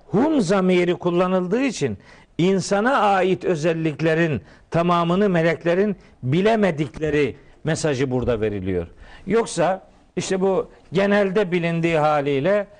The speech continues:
her şeyi işte yarattı, her şeyin ismini öğretti, melekler bunları bilmedi filan. Bu görünen halini meleklerin bilmemesi mümkün değil.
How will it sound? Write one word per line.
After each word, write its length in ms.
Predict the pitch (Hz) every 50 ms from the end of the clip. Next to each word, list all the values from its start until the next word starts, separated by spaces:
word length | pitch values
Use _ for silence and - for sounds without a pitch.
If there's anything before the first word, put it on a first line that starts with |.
| - _
her 220 | - 185 208 196 156
şeyi 600 | - - 170 160 151 151 151 143 127 - - - - - -
işte 220 | 143 143 - - 156
yarattı, 720 | 147 143 151 156 151 147 143 - - - 196 196 196 196 - - - - _ _
her 180 | - 175 175 170
şeyin 240 | - 170 160 156
ismini 380 | 156 151 143 - 147 156 156 147
öğretti, 440 | 143 147 143 139 135 135 139 202 214
melekler 520 | 185 170 156 156 147 - - 160 147 147
bunları 360 | 147 143 143 139 135 143 139
bilmedi 380 | 139 147 143 139 131 127 127 139
filan. 320 | 131 175 208 254 285 247 - - - - - _ _ 156
Bu 140 | 175 151
görünen 440 | 123 156 170 170 185 190 214 233 240
halini 500 | 208 190 196 196 196 196 196 202 202 208
meleklerin 640 | 185 180 180 190 190 - - 190 190 190 185 175 151
bilmemesi 560 | 175 190 185 185 185 180 180 175 170 - 175
mümkün 420 | 170 170 170 156 - 175 170 170 156
değil. 160 | 156 104